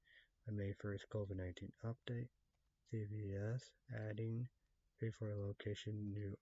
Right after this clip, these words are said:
appointments. Coronavirus in North Texas, what to know for Saturday, March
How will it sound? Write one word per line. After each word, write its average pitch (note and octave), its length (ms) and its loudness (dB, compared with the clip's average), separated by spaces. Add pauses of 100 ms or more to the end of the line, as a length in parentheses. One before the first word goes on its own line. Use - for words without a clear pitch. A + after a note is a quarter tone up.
appointments. G#2+ 640 -2 (720)
Coronavirus G#2 560 2
in F#2+ 100 0
North G2+ 300 0
Texas, G2+ 460 -2 (100)
what G2+ 260 -2 (260)
to A#2 140 0
know F#2+ 400 0 (140)
for F#2+ 320 0 (1300)
Saturday, G2 380 2
March F2+ 300 -4